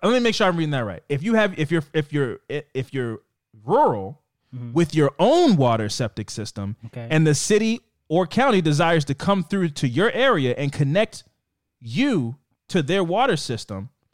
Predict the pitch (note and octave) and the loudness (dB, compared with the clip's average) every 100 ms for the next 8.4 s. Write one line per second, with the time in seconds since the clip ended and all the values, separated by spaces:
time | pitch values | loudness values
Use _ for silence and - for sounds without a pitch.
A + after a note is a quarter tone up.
0 | _ _ _ _ _ _ _ _ _ _ | _ _ _ _ _ _ _ _ _ _
1 | _ _ _ - D#3 F3 F#3+ D3+ A3+ B3+ | _ _ _ -10 -6 -2 -4 -2 -4 -2
2 | F3+ D3 A3 G#3 D#3+ D3 E3+ F#3+ E3+ D#3 | -4 -2 -2 -2 -2 0 0 0 0 -2
3 | - - - C#3+ D#3+ D#3+ D3 D3 B2 B2 | -10 -10 -2 2 2 0 0 0 -2 -4
4 | - C#3+ G3 F3+ G#3+ F3+ F3 D3+ B2+ D3+ | -2 2 2 4 4 4 4 2 0 2
5 | F3 D3+ D#3 D3+ D#3+ D3+ F#3+ F#3 F#3 D3 | 4 4 4 4 2 2 0 2 4 4
6 | D#3+ D3+ D3 F3 D#3 C#3 C#3 C#3+ C3 C#3 | 2 0 0 2 2 2 2 2 4 4
7 | A#2+ G#2+ G2+ G2 E2+ - _ _ F3 D#3 | 2 0 -2 -6 -10 -16 _ _ -8 -6
8 | F3+ B2 A#2 B2+ | -6 -8 -12 -20